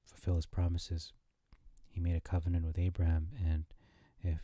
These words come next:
he would not live up to his part, then let him,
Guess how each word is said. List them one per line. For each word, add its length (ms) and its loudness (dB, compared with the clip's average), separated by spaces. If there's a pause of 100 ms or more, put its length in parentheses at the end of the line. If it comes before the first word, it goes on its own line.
he 440 2 (180)
would 80 -2
not 260 2
live 160 0
up 140 -2
to 140 2
his 100 0
part, 440 2 (840)
then 200 0
let 200 0
him, 260 2